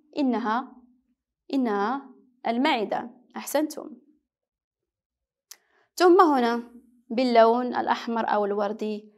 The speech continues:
في، ها، في رجل القط، إنها،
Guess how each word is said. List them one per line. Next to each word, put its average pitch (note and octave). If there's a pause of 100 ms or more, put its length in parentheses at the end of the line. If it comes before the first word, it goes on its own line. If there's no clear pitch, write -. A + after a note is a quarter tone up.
(160)
في، C#4+ (320)
ها، C#4
في A3
رجل D#4+ (440)
القط، A3 (220)
إنها، A#3+